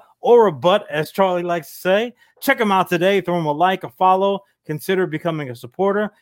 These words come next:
if you wanna throw some shekels his way. Uh, if you need to pick me up, follow the White Rabbit over to, uh, sneakenergy dot com. Use code S G T at checkout. If you're feeling chilly, go to geeks unleash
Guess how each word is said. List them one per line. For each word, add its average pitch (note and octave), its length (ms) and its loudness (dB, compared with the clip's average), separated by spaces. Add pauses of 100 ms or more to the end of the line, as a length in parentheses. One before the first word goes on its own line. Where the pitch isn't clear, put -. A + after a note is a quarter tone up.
if C#3+ 160 -10
you D#3 80 -4
wanna D3 180 -4
throw D3+ 160 -4
some C3+ 180 -8
shekels B2+ 420 -6
his F3+ 200 -2
way. G#3 300 0 (360)
Uh, C#3 240 2
if - 80 -6
you E3 60 0
need D#3+ 140 2
to C#3+ 60 -2
pick F#3 220 -2
me G3+ 120 2
up, A3+ 180 2 (420)
follow G3+ 380 4
the D3+ 140 -4
White F3 320 0
Rabbit A3 500 -2 (540)
over F3 260 2
to, C#3+ 360 -4
uh, A2+ 120 -4
sneakenergy F#3+ 880 -4
dot D3+ 220 0
com. F#3+ 260 2
Use G#3+ 400 -2
code F#3+ 340 0
S F#3+ 220 0
G F#3+ 240 -8
T G3 260 -6
at C3+ 120 -6
checkout. A3 460 0 (340)
If D3 80 -12
you're D3+ 80 -12
feeling E3 320 0
chilly, A#3+ 420 -2 (220)
go F#3 160 2
to D#3+ 80 0
geeks C#3+ 460 -4 (100)
unleash F3 640 -2